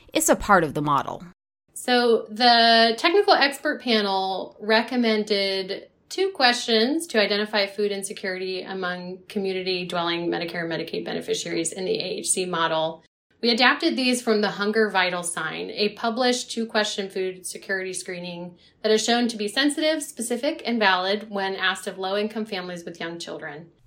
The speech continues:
Speaker 1: If you were paying unnecessarily close attention to part one of our series, that clip will also help date the research being discussed.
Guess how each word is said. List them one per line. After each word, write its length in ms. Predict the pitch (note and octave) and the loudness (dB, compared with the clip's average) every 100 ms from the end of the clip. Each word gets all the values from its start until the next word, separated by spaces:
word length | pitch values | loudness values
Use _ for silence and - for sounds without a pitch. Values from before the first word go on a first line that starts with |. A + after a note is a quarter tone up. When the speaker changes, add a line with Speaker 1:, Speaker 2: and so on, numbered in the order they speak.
| _ | _
Speaker 1:
If 240 | D#4 C#4+ B4 | -4 -4 2
you 160 | A#4 G4+ | 4 4
were 100 | E4 | 2
paying 480 | - C4+ A#3 A3 - | 0 0 2 2 4
unnecessarily 1000 | C4 B3 A3 G3 F3+ - F#3+ F3 D#3+ D#3 | 4 4 2 0 -4 2 4 4 2 -4
close 420 | - F3 D#3 - | -2 0 0 -2
attention 540 | D3 E3 D3+ - C3 | -6 -4 -4 -4 -8
to 100 | B2 | -8
part 300 | - E3 D3+ | 0 0 2
one 160 | F3 E3+ | 2 2
of 100 | D#3 | 0
our 140 | D3 | -2
series, 580 | D3+ - - - - - - _ | -4 -8 -10 -8 -6 -8 -12 _
that 300 | - A#3+ G4 | -2 0 0
clip 220 | - G4+ D#4+ | -2 0 0
will 120 | C4 | 2
also 260 | B3 D#4 D#4 | 2 2 0
help 340 | G#3+ B3+ F#3 | 2 0 0
date 280 | - G#3+ G#3 | 0 -2 -2
the 80 | E3+ | -4
research 480 | E3+ F#3+ E3 C3 - | -2 -2 -4 -6 -2
being 200 | D#3+ D3 | 0 0
discussed. 600 | C3+ - D3+ - - | -2 -2 -2 0 -6